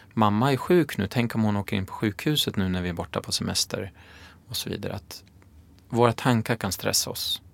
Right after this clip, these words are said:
både framåt och bakåt i tiden. Att vi kan grubbla över någonting, eh, som har hänt. Och hjärnan har den här tendensen och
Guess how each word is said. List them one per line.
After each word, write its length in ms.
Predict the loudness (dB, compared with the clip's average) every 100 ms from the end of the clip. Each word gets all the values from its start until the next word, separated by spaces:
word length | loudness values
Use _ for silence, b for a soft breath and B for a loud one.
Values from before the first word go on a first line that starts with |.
| -20 -8
både 180 | -6 -4
framåt 600 | 2 2 4 0 -4 -10
och 140 | -6 2
bakåt 440 | 2 2 -2 -10
i 40 | -10
tiden. 440 | -8 -8 -10 -14 -18
Att 180 | -14 -8
vi 40 |
kan 180 | -2 0
grubbla 320 | 0 -2 -2 -2 -4
över 300 | -6 -8 -10 B B B B B B B B B B B -20 -8
någonting, 680 | -2 -2 -2 -4 -6 -8 -12 -10
eh, 100 | -10 -8 -10 -12 -14 -8
som 220 | -4 -2
har 80 | 0
hänt. 500 | 0 0 -6 -10 -10 -16 -20 -20 -20 -20 -20 -20 -20 -20 B B B B B
Och 340 | 4 4 4 -4 -18 -20 -20 -20 -20 -20 -20 -4
hjärnan 600 | 6 8 8 6 4 2
har 180 | 4 4
den 100 | 4
här 80 | 2
tendensen 880 | -2 -6 -4 -4 -2 -2 -4 -6 -10 -16 -20 -20 -20 -20 -20 -20 -20 -20 -20 -20 -12 -4
och 400 | -2 -4 -20